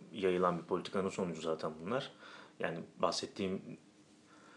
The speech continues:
yıllardaki gösterimlerde bu olmuyorsa demek ki o zaman böyle bir politika yoktu.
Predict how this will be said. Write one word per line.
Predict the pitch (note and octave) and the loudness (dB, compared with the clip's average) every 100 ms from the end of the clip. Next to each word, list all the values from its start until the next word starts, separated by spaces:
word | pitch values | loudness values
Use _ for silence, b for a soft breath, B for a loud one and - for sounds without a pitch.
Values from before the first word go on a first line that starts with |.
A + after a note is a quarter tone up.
| b b | b b
yıllardaki | G2+ F#2 F#2 F#2 F#2+ G#2 | -2 8 10 10 8 4
gösterimlerde | F#2 - G2 G2 F#2+ F#2+ F#2+ | 2 2 2 6 6 6 6
bu | |
olmuyorsa | G#2 G#2 G2+ F2 - | 6 6 4 4 6
demek | A#2 G#2 | 6 4
ki | A2 | 2
o | G#2 | 2
zaman | G#2 G#2 G#2 | 4 6 6
böyle | G2+ G2+ | 6 6
bir | G2+ G2+ - - | 4 2 0 0
politika | G2+ - C3 | 0 6 8
yoktu. | A2+ G2 - - | 10 8 4 -2